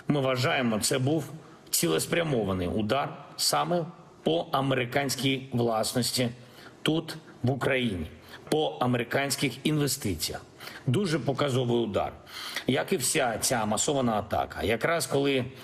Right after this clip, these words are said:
світ очікує від росіян чіткої відповіді, відповіді щодо перемовин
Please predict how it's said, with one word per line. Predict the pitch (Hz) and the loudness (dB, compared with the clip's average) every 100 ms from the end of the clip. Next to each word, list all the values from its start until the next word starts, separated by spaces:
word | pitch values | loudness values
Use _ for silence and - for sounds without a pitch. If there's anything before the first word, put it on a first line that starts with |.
| - | -2
світ | - 160 156 123 | 0 2 0 0
очікує | 131 120 143 120 113 | 0 0 0 0 0
від | 120 117 | 0 0
росіян | 120 - 123 104 | 0 0 0 0
чіткої | - 139 - 147 | 0 -2 0 0
відповіді, | 123 104 - 78 71 82 | 2 0 -2 -4 -2 0
відповіді | 127 135 160 156 139 | 0 0 -2 0 0
щодо | 123 117 98 | 0 0 0
перемовин | 107 107 143 180 180 | 0 0 2 0 0